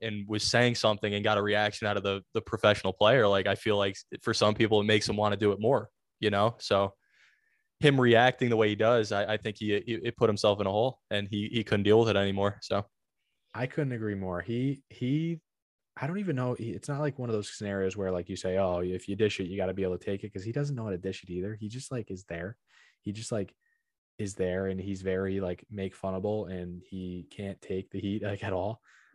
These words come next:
Speaker 2: Um, and yeah, I agree. If he had just ignored it from the start, like, it just, like, <laughs> it would have blown over, but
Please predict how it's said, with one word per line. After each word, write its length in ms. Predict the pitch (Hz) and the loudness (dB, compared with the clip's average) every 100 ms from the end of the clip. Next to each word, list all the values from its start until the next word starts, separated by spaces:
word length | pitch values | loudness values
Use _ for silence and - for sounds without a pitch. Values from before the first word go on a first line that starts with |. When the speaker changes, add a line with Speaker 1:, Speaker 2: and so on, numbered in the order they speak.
| - | -6
Speaker 2:
Um, 460 | 95 90 87 90 _ | -4 -4 -6 -12 _
and 140 | 107 110 | -10 -6
yeah, 180 | 98 | -6
I 40 | 87 | -6
agree. 300 | 98 90 90 | -6 -4 -4
If 100 | - | -6
he 100 | 110 | -6
had 100 | 107 | -6
just 220 | 104 - | -6 -8
ignored 340 | 95 95 98 | -8 -6 -4
it 80 | 101 | -6
from 140 | - 98 | -8 -10
the 60 | |
start, 380 | - 98 95 101 | -6 -4 -2 -2
like, 220 | 95 92 | -4 -4
it 180 | 90 95 | -6 -10
just, 280 | - - - | -10 -8 -6
like, 140 | 98 | -4
<laughs> 40 | - | -2
it 80 | |
would 120 | 104 113 | 0 0
have 100 | 107 | 0
blown 260 | 101 98 | 0 0
over, 240 | 98 101 110 | -2 -2 -2
but 240 | 104 92 | -4 -4